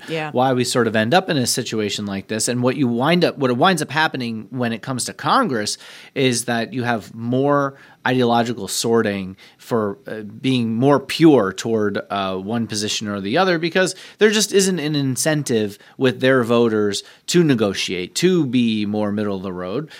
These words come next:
Speaker 2: When you have, uh, brighter blue and brighter red districts, well, then you're catering to your base, and your base doesn't particularly want you to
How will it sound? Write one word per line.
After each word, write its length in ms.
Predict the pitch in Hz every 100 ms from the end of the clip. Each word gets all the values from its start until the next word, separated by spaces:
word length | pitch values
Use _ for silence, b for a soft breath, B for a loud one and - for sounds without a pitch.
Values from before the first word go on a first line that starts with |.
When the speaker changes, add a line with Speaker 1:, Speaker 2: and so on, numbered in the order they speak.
| B
Speaker 2:
When 160 | 147 160
you 80 |
have, 400 | 151 151 165 160 - b -
uh, 320 | 160 160 156
brighter 500 | 123 117 120 135 147
blue 400 | 120 131 143 160
and 140 | 120
brighter 320 | 117 127 131 127
red 220 | 123 120
districts, 540 | 127 - 196 190 -
well, 280 | 120 170 262
then 240 | 170 147 147
you're 140 | 143
catering 480 | - 143 156 156 147
to 120 | -
your 140 | 151
base, 400 | 120 120 160 190
and 340 | - 131 139 143
your 120 | 135
base 260 | 117 135 -
doesn't 340 | 156 170 -
particularly 520 | 175 165 185 196 208
want 240 | 196 226 269
you 100 | 107
to 180 | 98